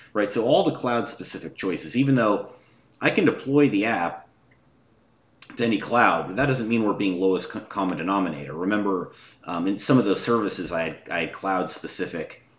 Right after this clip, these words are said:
things like E L B or CloudFormation. Um, and over here, I'm getting cloud-specific choices as well, which V P C, which availability zone and network, okay? Do I want it to have a public A P address? And then once I get all that done,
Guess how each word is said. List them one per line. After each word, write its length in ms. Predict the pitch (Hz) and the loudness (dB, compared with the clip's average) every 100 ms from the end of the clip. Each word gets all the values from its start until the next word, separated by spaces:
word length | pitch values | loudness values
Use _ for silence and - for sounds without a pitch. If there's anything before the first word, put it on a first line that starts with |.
| _ _ _ | _ _ _
things 400 | 110 101 90 82 | 0 2 2 -2
like 220 | 80 78 | -4 -4
E 160 | 82 90 | -4 -4
L 180 | 85 76 | -2 -4
B 260 | 92 87 | -4 -4
or 80 | 80 | -4
CloudFormation. 960 | - 101 101 95 80 78 76 78 85 90 - - - | -6 -4 -4 -4 -8 -8 -6 -6 -6 -10 -18 -20 -4
Um, 160 | 110 123 | 0 4
and 80 | |
over 200 | 143 127 | 6 6
here, 180 | 151 156 | 4 2
I'm 140 | 123 107 | 2 -2
getting 340 | 104 98 - | -2 -4 -6
cloud-specific 1120 | - 110 107 104 82 - - 98 - 92 87 | -8 -4 0 0 -2 -10 -10 -8 -6 -6 -8
choices 460 | - 90 82 82 80 | -6 -6 -6 -10 -10
as 140 | 73 | -6
well, 260 | 95 82 78 | -4 -4 -4
which 160 | 78 | -8
V 140 | 82 76 | -10 -10
P 160 | 76 | -10
C, 280 | 73 76 76 | -10 -8 -6
which 180 | 76 69 | -6 -8
availability 600 | 76 71 71 69 69 69 | -8 -8 -8 -10 -10 -12
zone 240 | 71 73 | -12 -12
and 80 | 71 | -8
network, 420 | 80 62 - - | -10 -10 -16 -18
okay? 300 | - 80 82 _ _ _ _ | -16 -14 -14 _ _ _ _
Do 100 | 78 | -8
I 40 | |
want 140 | 78 73 | -6 -8
it 60 | |
to 60 | 73 | -10
have 80 | 69 | -12
a 40 | |
public 300 | 76 71 69 | -12 -14 -14
A 40 | - | -12
P 100 | 85 | -10
address? 220 | 71 - | -10 -8
And 80 | 117 | 0
then 100 | 127 | 2
once 160 | 135 | 2
I 60 | 127 | 0
get 120 | 127 | -2
all 100 | 123 | 0
that 220 | 165 170 | 2 2
done, 280 | 170 170 156 | 2 -2 -2